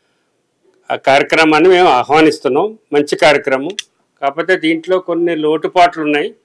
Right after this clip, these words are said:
ఆ లోటుపాట్లు కూడా మీరు క్షుణ్ణంగా పరిశీలించి వాటిని ఆచరణలోకి తీసుకుంటే ఇంకా మంచి పేరు వస్తుందనేసి నేను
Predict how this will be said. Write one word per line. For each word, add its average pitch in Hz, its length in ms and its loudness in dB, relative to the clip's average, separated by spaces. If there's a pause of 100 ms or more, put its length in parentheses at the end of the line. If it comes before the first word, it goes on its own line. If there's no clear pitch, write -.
(280)
ఆ 143 60 -6
లోటుపాట్లు 160 840 -2 (640)
కూడా 160 360 0 (800)
మీరు 143 100 -10
క్షుణ్ణంగా 185 560 2
పరిశీలించి 156 840 -2 (680)
వాటిని 143 640 0 (1080)
ఆచరణలోకి 190 600 2
తీసుకుంటే 147 680 -2
ఇంకా 147 240 0
మంచి 156 340 -2
పేరు 190 240 2
వస్తుందనేసి 151 720 -4 (220)
నేను 143 380 -4